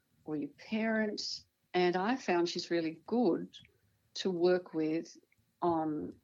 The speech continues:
consulting jobs because she gets everybody to work together. So at this particular, uh, planning event, I called on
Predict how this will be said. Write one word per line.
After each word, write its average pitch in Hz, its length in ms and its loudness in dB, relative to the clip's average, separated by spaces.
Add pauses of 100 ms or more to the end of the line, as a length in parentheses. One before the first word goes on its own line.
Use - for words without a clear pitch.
(240)
consulting 240 540 2
jobs - 480 -4
because 202 340 -4
she - 160 -2
gets 214 280 2
everybody 185 420 0
to 208 120 -4
work - 260 -2
together. 247 440 0 (600)
So 220 500 4
at - 100 -4
this 247 240 -4
particular, 196 880 -4
uh, - 300 -2 (160)
planning 208 300 4
event, - 340 -2 (280)
I 208 260 4
called 247 500 2
on - 340 -4